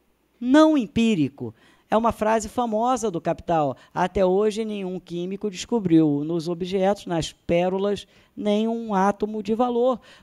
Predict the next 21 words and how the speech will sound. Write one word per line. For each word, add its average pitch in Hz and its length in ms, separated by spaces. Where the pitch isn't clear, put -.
porque 262 300
o 262 100
valor 226 340
não 220 220
é 196 60
algo 196 320
que - 120
possa 220 400
ser 214 280
experimentado 220 1120
dessa 180 340
maneira. 160 500
O 220 80
valor 208 460
é 190 80
uma 190 180
propriedade 170 640
real 185 420
como 240 180
a 226 60
gravidade. 170 760